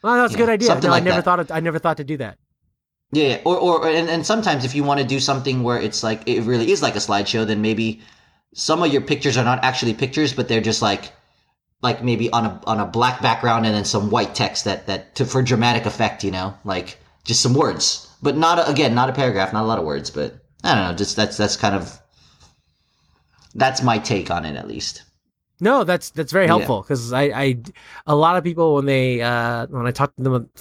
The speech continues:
Speaker 1: them about the blog, it's just, it's all, it's a lot of praise, which I'm, I'm very happy to get, but there's
Speaker 2: It's, like, vague.
Speaker 1: nothing, nothing specific. Yeah.
Speaker 2: Yeah.
Speaker 1: Like, what's
Speaker 2: Uh,
Speaker 1: working, what's not working.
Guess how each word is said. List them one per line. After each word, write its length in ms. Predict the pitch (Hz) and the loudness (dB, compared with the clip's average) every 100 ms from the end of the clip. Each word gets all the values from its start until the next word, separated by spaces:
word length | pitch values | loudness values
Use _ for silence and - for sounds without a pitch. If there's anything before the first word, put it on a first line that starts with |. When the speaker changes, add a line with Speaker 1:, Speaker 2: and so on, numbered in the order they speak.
| - | -4
Speaker 1:
them 140 | 135 123 | 0 0
about 80 | |
the 80 | 120 | 0
blog, 340 | 113 143 147 117 | 2 2 2 -2
it's 140 | - | -6
just, 260 | - 123 - | -4 -4 -4
it's 120 | 113 | -2
all, 140 | 127 | -2
it's 160 | 139 117 | -2 -6
a 40 | |
lot 180 | 135 143 | -2 -2
of 60 | 127 | -2
praise, 440 | - 139 147 139 | 0 2 4 2
which 160 | 123 - - | -2 -6 -6
I'm, 220 | 139 - _ | -6 -8 _
I'm 280 | 113 123 110 | -2 -2 -2
very 260 | 104 139 127 | 2 2 4
happy 240 | 131 127 | 2 0
to 80 | 117 | -4
get, 380 | 113 127 127 - - - - - | 0 0 0 -6 -20 -20 -18 -2
but 300 | 120 113 - | 0 0 -2
there's 340 | 127 135 123 | 0 2 2
Speaker 2:
It's, 80 | 107 | 0
like, 100 | 107 90 | -2 0
vague. 220 | 107 107 | 2 4
Speaker 1:
nothing, 540 | 123 - 127 120 120 - _ _ _ _ | 2 0 -4 -4 -8 -18 _ _ _ _
nothing 280 | - 139 139 | -4 -2 -2
specific. 500 | 127 127 135 120 95 | -4 -4 -6 -6 -12
Yeah. 200 | 117 104 92 _ _ _ _ | -12 -14 -16 _ _ _ _
Speaker 2:
Yeah. 480 | - 104 95 95 90 - _ _ - | -2 0 2 -2 -4 -14 _ _ -16
Speaker 1:
Like, 220 | 127 131 143 | -6 -4 0
what's 160 | 120 | 0
Speaker 2:
Uh, 60 | 104 | 2
Speaker 1:
working, 280 | 143 147 131 | 0 0 -4
what's 200 | 123 - | -4 -6
not 200 | 123 123 | -6 -6
working. 340 | 117 123 113 | -10 -10 -12